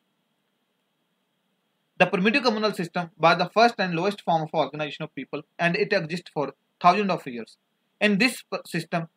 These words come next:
very low level of process of production, the relation of production were based on common ownership।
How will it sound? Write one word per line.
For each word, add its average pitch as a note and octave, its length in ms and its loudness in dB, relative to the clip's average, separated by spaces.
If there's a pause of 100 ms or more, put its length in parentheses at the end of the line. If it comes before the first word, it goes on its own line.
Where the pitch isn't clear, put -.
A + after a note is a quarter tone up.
very F#3+ 220 4
low G#3 200 8
level F3+ 220 4
of E3 80 0 (160)
process D3+ 280 -4
of D3 140 -10
production, C#3 320 -10 (400)
the D#3 80 2
relation F3 260 0
of A3+ 60 2 (100)
production E3 380 -2
were E3+ 180 2
based D3+ 240 -2
on C#3+ 160 -2 (420)
common A#3+ 360 8
ownership। F3 400 0